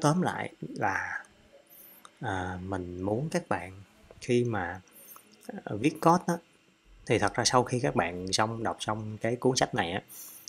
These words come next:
các bạn sẽ bắt đầu rất là lăn tăn khi mà các bạn viết code, các bạn phải tới cái, nhiều khi là các bạn phải, à, mở cuốn sách này ra lại, bạn lật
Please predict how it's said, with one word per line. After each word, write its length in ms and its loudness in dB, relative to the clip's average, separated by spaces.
các 140 -4
bạn 240 -2
sẽ 80 -2
bắt 120 2
đầu 200 2
rất 280 2
là 80 6
lăn 240 2
tăn 320 0
khi 140 8
mà 140 0
các 60 2
bạn 180 -2
viết 140 -4
code, 240 12
các 60 4
bạn 180 2
phải 120 0
tới 200 -2
cái, 240 2
nhiều 140 4
khi 240 -2
là 200 -2
các 160 -10
bạn 140 -12
phải, 180 -10
à, 140 0
mở 220 10
cuốn 140 0
sách 220 2
này 140 4
ra 160 6
lại, 420 2
bạn 220 -6
lật 160 4